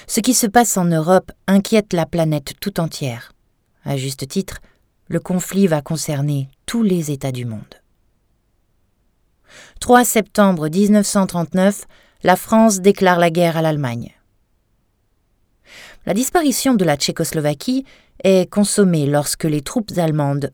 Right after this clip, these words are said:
occupent Prague le quinze mars. Quelle nouvelle étape pour l'appétit d'Hitler ? L'U R S S à coup sûr. Non,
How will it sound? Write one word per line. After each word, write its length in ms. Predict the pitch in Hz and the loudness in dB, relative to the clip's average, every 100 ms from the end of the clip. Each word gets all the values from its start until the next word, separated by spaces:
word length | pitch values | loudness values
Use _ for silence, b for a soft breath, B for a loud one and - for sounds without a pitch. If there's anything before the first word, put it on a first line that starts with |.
| - | -6
occupent 440 | 165 - 190 - - | -6 -4 -6 -6 -16
Prague 420 | - 151 147 143 - | -6 -4 -2 -6 -6
le 120 | 170 | -6
quinze 280 | 185 180 156 | -2 -2 -2
mars. 420 | 151 127 - - _ _ _ _ _ _ _ _ B B B B _ | -4 -6 -10 -16 _ _ _ _ _ _ _ _ B B B B _
Quelle 280 | - 160 156 | -2 0 2
nouvelle 280 | 160 160 151 | 0 0 0
étape 420 | 147 202 220 - 262 - | 0 0 0 -4 -14 -6
pour 180 | 180 | -2
l'appétit 400 | 160 156 165 - | 0 0 -4 -4
d'Hitler ? 400 | 175 190 214 240 254 - _ _ _ _ _ - | -4 -2 0 0 -4 -12 _ _ _ _ _ -6
L'U 160 | 156 139 | 0 2
R 140 | 131 | 2
S 180 | 143 - | 0 0
S 160 | 202 - | -2 -2
à 60 | |
coup 120 | 139 156 | -8 -8
sûr. 440 | - 226 135 - _ _ _ _ _ _ _ _ | -2 -2 -2 -8 _ _ _ _ _ _ _ _
Non, 300 | 196 196 151 | 0 0 0